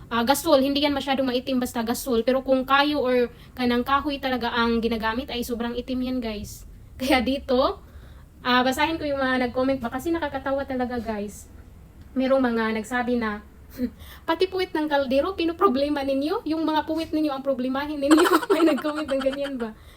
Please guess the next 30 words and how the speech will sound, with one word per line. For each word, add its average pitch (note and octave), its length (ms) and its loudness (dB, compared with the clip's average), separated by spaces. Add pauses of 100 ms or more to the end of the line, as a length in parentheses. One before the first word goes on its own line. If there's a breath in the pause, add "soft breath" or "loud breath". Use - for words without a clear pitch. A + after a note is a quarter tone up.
Natatawa D4+ 480 0
na D#4 80 0
lang C4+ 160 0
ako C#4 80 -4
sa C4 160 -8
mga, A#3+ 160 -2
nagbabasa D#4+ 320 0
man D#4 160 -2
ako B3 160 -4
ng A#3 160 -2
comment, A#3+ 240 -2
guys, C4 320 -6
pero A3+ 320 -4 (240 loud breath)
minsan C#4+ 400 0
na C#4+ 80 0
lang C4 240 0
kasi, B3+ 560 -4 (160 loud breath)
ah, A#3+ 160 0
meron D4 240 2
kasing C#4+ 240 -6
mga A3+ 400 -2
negative A#3+ 320 -4
talaga. B3 320 -2
Meron F#4 160 0
namang B3+ 240 -2
positive, A#3 480 -4
merong G#3+ 240 -4
mga G#3 160 -4
comment A3 320 -8
na G3 320 -4